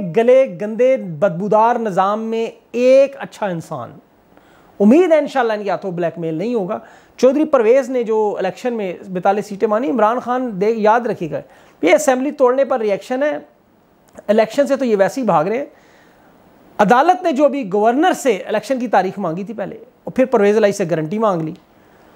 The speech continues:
ये बिल्कुल उसी तरह है जिस तरह मुझे याद है, आप भी देखें, Google पर पड़ी है जियाउल हक की पहली तकरीर कि जुडिशल मार्शल लॉ इसे कहते हैं।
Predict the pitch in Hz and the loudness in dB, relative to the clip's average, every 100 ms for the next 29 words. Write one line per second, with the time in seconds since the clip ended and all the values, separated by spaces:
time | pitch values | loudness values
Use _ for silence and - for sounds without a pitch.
0 | - - - 277 370 349 370 359 381 320 | -20 -20 2 4 4 2 2 4 4 4
1 | 285 233 233 277 269 262 233 226 220 220 | 2 0 -4 -2 0 0 -2 0 4 4
2 | 240 226 226 285 214 208 226 185 226 220 | 4 2 2 -2 -4 -2 -4 -2 -2 -2
3 | 220 196 214 185 175 202 196 190 208 - | -4 -4 -2 -2 0 2 0 -4 -2 0
4 | 262 190 180 175 185 - - - - 175 | 0 -2 -6 -6 -6 -8 -20 -20 -6 -4
5 | 139 214 285 320 254 208 - 196 185 170 | 0 2 4 2 2 0 0 0 0 0
6 | 165 147 - 120 | -6 -10 -10 -18